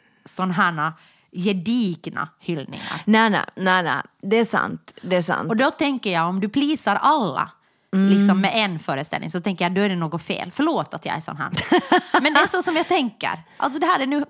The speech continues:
Speaker 1: det är nu så, så, sån här hemsk
Speaker 2: Ja,
Speaker 1: människa är jag. Aldrig
Speaker 2: okej.
Speaker 1: kan jag vara nöjd.
Speaker 2: Nej, men
Speaker 1: Jag har
Speaker 2: jag
Speaker 1: fått
Speaker 2: tänker
Speaker 1: vara på Teneriffa, jag har fått ha premiär, jag har fått fina
Speaker 2: Vågorna
Speaker 1: recensioner.
Speaker 2: har slagit in.
Speaker 1: Jag får surfa omkring i livet,
Speaker 2: Ja.
Speaker 1: ändå är jag inte nöjd.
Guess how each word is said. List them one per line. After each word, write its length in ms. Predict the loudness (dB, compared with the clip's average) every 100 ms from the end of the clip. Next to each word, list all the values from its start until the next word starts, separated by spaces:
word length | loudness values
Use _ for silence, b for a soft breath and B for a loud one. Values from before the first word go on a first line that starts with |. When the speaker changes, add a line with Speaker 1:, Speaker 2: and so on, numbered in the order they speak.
| _
Speaker 1:
det 60 | -6
är 40 |
nu 120 | -6 -6
så, 160 | -6
så, 200 | -6 -6 -6
sån 220 | -4 -2
här 240 | 0 0 0
hemsk 220 | 0 2
Speaker 2:
Ja, 100 | 4
Speaker 1:
människa 400 | 6 6 4 4
är 80 | 4
jag. 180 | 2 2
Aldrig 340 | 4 6 6 6
Speaker 2:
okej. 100 | 6
Speaker 1:
kan 160 | 4
jag 120 | 4
vara 180 | 2 2
nöjd. 280 | 0 0 2
Speaker 2:
Nej, 420 | 4 6 4 2
men 160 | 2 4
Speaker 1:
Jag 60 | 4
har 20 |
Speaker 2:
jag 60 | 4
Speaker 1:
fått 100 | 4
Speaker 2:
tänker 140 | 4
Speaker 1:
vara 80 | 4
på 100 | 2
Teneriffa, 840 | 0 0 2 2 0 -2 2 2 0 B B B
jag 80 | 0
har 60 |
fått 200 | 0 -2
ha 80 | -2
premiär, 480 | 0 -2 2 4 4
jag 60 | 2
har 60 |
fått 180 | 0 0
fina 240 | 4 6
Speaker 2:
Vågorna 200 | 6 6
Speaker 1:
recensioner. 320 | 6 6 6 4
Speaker 2:
har 80 |
slagit 480 | 4 2 4 4 2
in. 440 | 2 2 2 0 0
Speaker 1:
Jag 120 | 0
får 80 | -2
surfa 580 | 2 2 4 2 0 0
omkring 320 | 0 0 0
i 40 |
livet, 380 | 2 2 4 4
Speaker 2:
Ja. 240 | 6 6 6
Speaker 1:
ändå 220 | 4 2
är 40 | 2
jag 180 | 0 -2
inte 160 | -6
nöjd. 200 | -10 -12